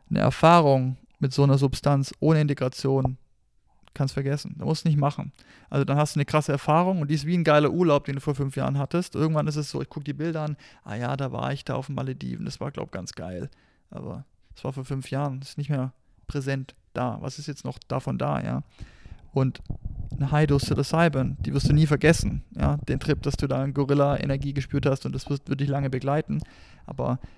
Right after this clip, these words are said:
bei der Integration geht's darum, okay, was nimmst du jetzt daraus mit, um ganz konkret dein aktuelles Leben zu verbessern? Dich und deine Umstände und dich als Mensch, wo möchtest du hin? Die ganzen Themen, in denen du da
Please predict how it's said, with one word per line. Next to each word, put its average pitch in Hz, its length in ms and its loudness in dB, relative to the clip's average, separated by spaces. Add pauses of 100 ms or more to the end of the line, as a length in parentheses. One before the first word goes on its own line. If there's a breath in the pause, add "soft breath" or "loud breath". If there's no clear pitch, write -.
bei 135 120 4
der 135 60 2
Integration 139 560 0
geht's 147 140 -4
darum, 139 260 0
okay, 135 300 0
was 139 440 0 (500 loud breath)
nimmst 151 340 4
du 165 40 -2
jetzt 156 300 -4
daraus 143 420 2
mit, 143 240 2
um 139 220 -6
ganz 151 280 0
konkret 156 500 2 (140)
dein - 360 2
aktuelles 143 520 0
Leben 131 220 -4
zu 131 120 -10
verbessern? - 560 -10 (180)
Dich 151 200 -6
und - 100 -8
deine - 180 -2
Umstände 170 580 -2
und 139 120 -6
dich 139 160 0
als - 200 -4
Mensch, 160 360 -2
wo 147 120 2
möchtest 156 380 0
du 147 120 -4
hin? 147 220 -4 (400 loud breath)
Die - 60 -4
ganzen 147 300 0
Themen, 160 340 2
in 139 80 -2
denen 139 160 2
du 139 60 0
da 135 220 0